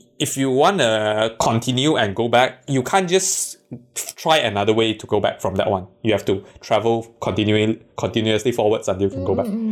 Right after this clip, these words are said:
Speaker 2: mm.
Speaker 1: Yeah, that's the scary part. But then, like, 'cause, like, it's, like, three story, quite scary, and some of them we actually don't know how to pass,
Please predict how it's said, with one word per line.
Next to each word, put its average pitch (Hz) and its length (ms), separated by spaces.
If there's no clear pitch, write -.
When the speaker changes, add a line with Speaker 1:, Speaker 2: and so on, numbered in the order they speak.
Speaker 2:
mm. 208 40
Speaker 1:
Yeah, 110 80
that's 110 180
the 107 80
scary 104 260
part. 104 220
But 113 100
then, 127 140
like, 117 200
'cause, 160 140
like, 117 200
it's, 127 280
like, 107 160
three 156 120
story, 127 200
quite 127 220
scary, 123 260
and 123 140
some 226 180
of - 140
them 147 140
we 117 120
actually 117 220
don't 107 160
know 117 60
how 117 120
to 107 100
pass, - 300